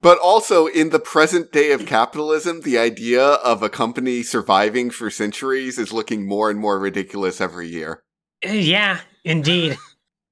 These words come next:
Speaker 2: Given just how companies have a tendency to completely crumble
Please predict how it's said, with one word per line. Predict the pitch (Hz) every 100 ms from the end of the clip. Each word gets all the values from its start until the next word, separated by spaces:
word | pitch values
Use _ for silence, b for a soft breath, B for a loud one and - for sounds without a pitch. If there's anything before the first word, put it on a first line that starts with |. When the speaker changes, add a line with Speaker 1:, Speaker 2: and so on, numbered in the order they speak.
| -
Speaker 2:
Given | 147 160 156 143
just | 143 143 -
how | 143 139 117 - _
companies | 127 113 131 123 - - 143
have | - 131 123
a |
tendency | - 135 120 131
to | -
completely | - - 110 107
crumble | - - 117 110 95